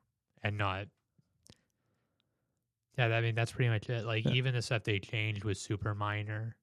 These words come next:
Speaker 2: Yeah, I mean, there were just a couple of, like, what's the, um,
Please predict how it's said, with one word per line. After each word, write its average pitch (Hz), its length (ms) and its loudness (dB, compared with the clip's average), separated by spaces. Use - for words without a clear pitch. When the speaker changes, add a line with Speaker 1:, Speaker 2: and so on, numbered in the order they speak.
Speaker 2:
Yeah, 113 520 6
I 110 80 4
mean, 110 200 4
there 113 100 6
were 113 100 6
just 113 220 4
a - 60 -6
couple 113 340 6
of, 110 240 2
like, 117 360 4
what's 120 200 4
the, 117 280 6
um, 113 440 2